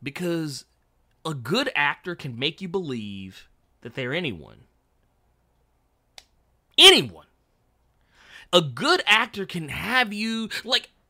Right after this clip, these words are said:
case in point, that boy, uh, oh my God, I can't remember his name.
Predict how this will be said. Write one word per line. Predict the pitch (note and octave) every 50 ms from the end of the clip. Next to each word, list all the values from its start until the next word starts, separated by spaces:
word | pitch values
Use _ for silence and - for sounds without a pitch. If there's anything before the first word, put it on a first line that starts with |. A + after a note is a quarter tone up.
| _ -
case | - C#4 C#4 F#3+
in | G3 -
point, | G3 F#3 D3+ A2 - _ _ _ _ _ _ _ _ _ _ _ _ _ _ _ _ _ _ _ _ - - -
that | C3+ D3+ - A3 E3+
boy, | F3+ G3 F3 D#3 C#3 C3 B2+ A#2+
uh, | - C3+ C#3 C3+ C3+ C3 B2+ B2 - -
oh | - A3 F#3+ E3+
my | C#3+ C3
God, | G#2+ C#3+ C3 A#2 G#2+
I |
can't | - - D#3+ D3
remember | C#3+ C3+ B2+
his | A#2+ A2+
name. | B2 A2+ G#2+ G2